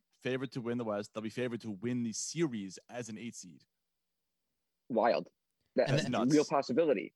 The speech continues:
Speaker 2: Real possibility.
Speaker 3: And that just leads to more complaining by the Jazz fans. <laughs>
Speaker 1: Bro, you better be careful on those mentions, man.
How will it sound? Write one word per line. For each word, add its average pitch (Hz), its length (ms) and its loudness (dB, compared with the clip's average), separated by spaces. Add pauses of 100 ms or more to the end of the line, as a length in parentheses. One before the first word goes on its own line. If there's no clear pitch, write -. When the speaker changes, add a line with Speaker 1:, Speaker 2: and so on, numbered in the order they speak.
Speaker 2:
Real 143 240 6
possibility. 147 440 4
Speaker 3:
And 147 60 10
that 170 80 10
just 180 220 4
leads 147 280 2
to 139 120 4
more 123 680 4 (360)
complaining 120 540 2
by 110 180 0
the 110 80 -6
Jazz 107 320 -2
fans. 107 400 -10 (300)
<laughs> 151 100 4 (1400)
Speaker 1:
Bro, 104 80 -4
you 110 100 -2
better 123 140 0
be 110 80 -2
careful 107 320 -2
on 104 60 -2
those 107 120 -4
mentions, 107 360 -4
man. 92 320 -6